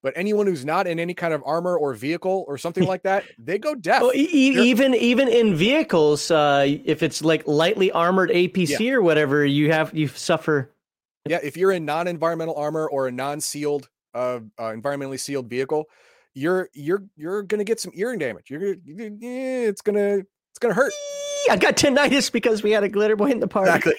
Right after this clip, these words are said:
Speaker 1: Exactly. There's a lot of deaf people who run with Glitter Boys. <laughs>
Speaker 2: Ooh, how did dog
Speaker 1: So
Speaker 2: boys feel about that?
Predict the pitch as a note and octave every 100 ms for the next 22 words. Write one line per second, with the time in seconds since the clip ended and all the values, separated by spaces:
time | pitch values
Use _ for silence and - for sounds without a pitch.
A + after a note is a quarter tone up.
0 | - _ - G3+ E3+ D3 D#3+ C#3+ E3+ F3
1 | G#3 F#3 E3+ F#3 G3 F#3 C#3 F3 F3+ F#3
2 | F3 D#3+ D3+ D3+ D3 C3 C#3+ B2+ F#2+ -
3 | _ _ _ _ F#3+ - - A#3+ - -
4 | F#3+ - - - - - - - A3+ G#3+
5 | E3+ A3+ F#3+ E3 F#3+ E3 D#3 C#3+ D#3+ C#3+
6 | C3+ - B2 -